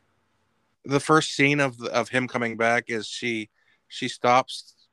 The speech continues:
because she thinks she sees something, and then she turns around and looks out her back window,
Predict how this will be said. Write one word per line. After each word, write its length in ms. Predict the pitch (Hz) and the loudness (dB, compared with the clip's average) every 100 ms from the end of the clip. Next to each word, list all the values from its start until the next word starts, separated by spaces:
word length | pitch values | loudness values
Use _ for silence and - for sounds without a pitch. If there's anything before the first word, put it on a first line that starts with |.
| - | -10
because 280 | 127 131 - | -6 -6 -6
she 180 | 120 - | -8 -8
thinks 280 | - 120 - | -8 -8 -8
she 120 | - 131 | -10 -8
sees 280 | 139 135 | -6 -6
something, 500 | - 139 143 156 165 - _ _ _ | -6 -8 -8 -8 -10 -18 _ _ _
and 80 | 123 | -6
then 100 | 127 | -4
she 140 | - 127 | -4 -6
turns 340 | - 131 127 | -2 -2 -2
around 580 | 117 113 113 117 123 120 - _ _ | -2 0 0 -2 -6 -14 -20 _ _
and 120 | 117 113 | -6 -6
looks 180 | - | 0
out 100 | 123 | 0
her 80 | 113 | 2
back 220 | 113 107 | 0 -2
window, 380 | 110 110 113 120 | -2 -4 -6 -8